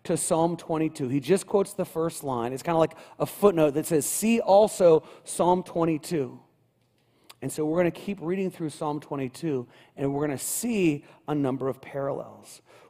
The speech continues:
We're gonna see that what happens in what, what occurs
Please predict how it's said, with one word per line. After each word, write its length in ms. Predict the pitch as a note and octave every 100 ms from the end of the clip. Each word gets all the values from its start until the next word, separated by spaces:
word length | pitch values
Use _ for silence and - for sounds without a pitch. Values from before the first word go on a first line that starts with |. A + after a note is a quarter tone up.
| _
We're 160 | D3
gonna 200 | D#3+ E3
see 580 | D3 - - G#3+ F#3+ E3 - _
that 120 | D#3
what 220 | C#3+ D#3
happens 680 | - - F#3 G3+ - D#3 D3+
in 180 | D3 C3+
what, 140 | C3+ - - - _
what 100 | C3+
occurs 680 | C3+ - - F3 E3 C3+